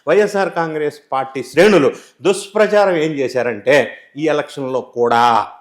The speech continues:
ఫైబర్ నెట్ కార్పొరేషన్ ఎండీగా ఉన్నటువంటి, చైర్మన్గా ఉన్నటువంటి జీవీ రెడ్డి గారు రిజైన్ చేశారు. కొన్ని అంశాలను ప్రస్తావనకు తీసుకొచ్చారు. ఆయన రిజైన్ చేసి వెళ్ళటం వల్ల తెలుగుదేశం పార్టీకి లేదా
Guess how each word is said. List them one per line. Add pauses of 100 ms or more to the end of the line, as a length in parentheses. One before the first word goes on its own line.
(800)
ఫైబర్
నెట్
కార్పొరేషన్
ఎండీగా
ఉన్నటువంటి, (360)
చైర్మన్గా
ఉన్నటువంటి
జీవీ
రెడ్డి
గారు
రిజైన్
చేశారు. (320)
కొన్ని
అంశాలను
ప్రస్తావనకు
తీసుకొచ్చారు. (180)
ఆయన
రిజైన్
చేసి
వెళ్ళటం
వల్ల (220)
తెలుగుదేశం
పార్టీకి (120)
లేదా